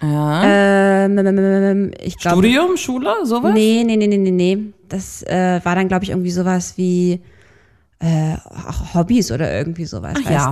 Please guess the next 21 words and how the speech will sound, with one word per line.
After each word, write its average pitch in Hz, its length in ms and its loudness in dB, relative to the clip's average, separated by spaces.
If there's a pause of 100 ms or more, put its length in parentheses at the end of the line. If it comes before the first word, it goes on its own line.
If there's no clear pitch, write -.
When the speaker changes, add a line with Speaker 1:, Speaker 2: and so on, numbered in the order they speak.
Speaker 2:
du? - 40 0
Speaker 1:
Fitnessclub 190 520 -2
und 156 140 -2
sowas. 151 220 0
Speaker 2:
Genau. 190 140 2
Speaker 1:
Ja, 170 200 2
ja, 147 60 0
stell 165 180 -4
ich 170 60 -4
mir 170 120 -2
gut 190 180 -4
vor. 202 240 -2
Hm. 220 400 0
Speaker 2:
Und 196 140 -2
dann 180 140 0
kam 247 160 -2
aber 277 180 0
auch 277 40 -4
schon 311 160 -8
die 294 100 -4
Arbeit. 113 540 -6